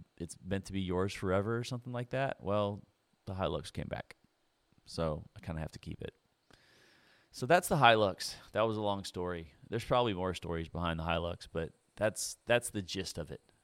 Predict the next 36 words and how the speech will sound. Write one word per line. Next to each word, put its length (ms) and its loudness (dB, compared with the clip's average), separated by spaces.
Um, 720 -2
it's 160 0
a 60 -4
cool 220 -2
truck. 320 -8
I 120 8
do 200 4
wanna 180 2
do 120 2
a 60 4
motor 240 4
swap 320 2
on 180 2
it 160 -2
at 140 -6
some 240 -2
point. 440 -2
Um, 640 -4
I'm 280 -6
throwing 320 0
around 300 -2
the 140 -4
idea 520 0
of 440 -2
doing 240 -4
a 100 -4
Mercedes 1080 -4
engine 340 -4
swap. 460 4
I've 540 -16
got 120 -4
a 60 -6
guy 260 -2
here 220 -4
locally 420 -4
that 200 -6